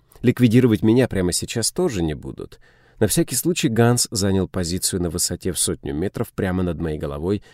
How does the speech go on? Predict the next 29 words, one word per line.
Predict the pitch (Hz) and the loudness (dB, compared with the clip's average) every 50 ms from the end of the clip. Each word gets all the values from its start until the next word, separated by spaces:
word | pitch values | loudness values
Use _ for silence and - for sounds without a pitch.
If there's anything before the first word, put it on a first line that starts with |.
| _ _ _ - | _ _ _ -4
и | 143 | -4
следит | - - 143 123 90 87 85 76 | -2 2 2 2 2 2 -2 -4
за | 80 80 | -2 -4
ситуацией. | - - 90 - - 95 - - - - - - - 52 - _ _ _ _ _ - _ _ _ | -4 -4 -4 -6 -6 -6 -6 -8 -8 -10 -10 -10 -10 -16 -18 _ _ _ _ _ -20 _ _ _
Сенатская | - - 170 185 208 190 - - 175 156 | 0 2 4 4 4 2 4 2 2 2
площадь — | - 156 175 160 - - 151 - - | 4 4 2 4 4 0 0 2 4
место | 151 156 135 - - 147 | 4 4 4 2 0 -2
открытое, | 143 - - - 185 165 120 - 101 92 | -2 -2 0 2 4 4 4 4 0 -2
там | - 98 95 98 101 | -2 0 0 0 0
нигде | 104 98 101 104 | 0 0 0 0
не | 110 110 | 0 -2
спрячешься, | - - - 135 135 110 - - - - - - - - - | -2 -2 -2 0 0 0 -2 -4 -6 -6 -4 -4 -4 -4 -4
если | 90 98 - - 101 98 | -2 -2 -2 0 -2 -2
только | - - 110 98 - 104 | 0 0 0 0 0 -2
не | 98 98 95 | 0 0 0
залечь | 87 95 87 92 101 104 - - | 0 0 0 0 0 -2 -2 -2
на | 104 92 | -2 -4
крыше | - - 95 87 - - 92 | -2 -4 -6 -6 -4 -6 -4
дома | 82 92 92 90 92 | -2 -2 -2 0 -2
со | - - 101 | -2 -4 -4
снайперкой. | 95 - 127 127 117 90 78 - - - - - - - - _ _ _ _ _ _ | -4 -2 -2 0 -2 -2 -4 -10 -16 -18 -16 -18 -18 -18 -20 _ _ _ _ _ _
Но | - 123 131 127 | 4 6 6 8
до | 143 143 | 6 4
таких | - 131 - - 123 110 - 113 | 4 0 0 0 -2 0 2 2
изысков | 107 90 85 98 98 - - - 107 - - | 2 2 2 0 0 0 0 -2 -2 -2 0
аборигены | 95 95 101 95 92 82 90 85 80 85 | 2 4 4 4 4 2 2 0 2 2
еще | 85 90 - - - 82 | 0 -2 -2 -6 -6 -6
не | 76 76 | -6 -6
доросли. | 76 78 82 87 90 87 - - - - - - | -6 -6 -6 -6 -4 -4 -6 -6 -6 -10 -14 -16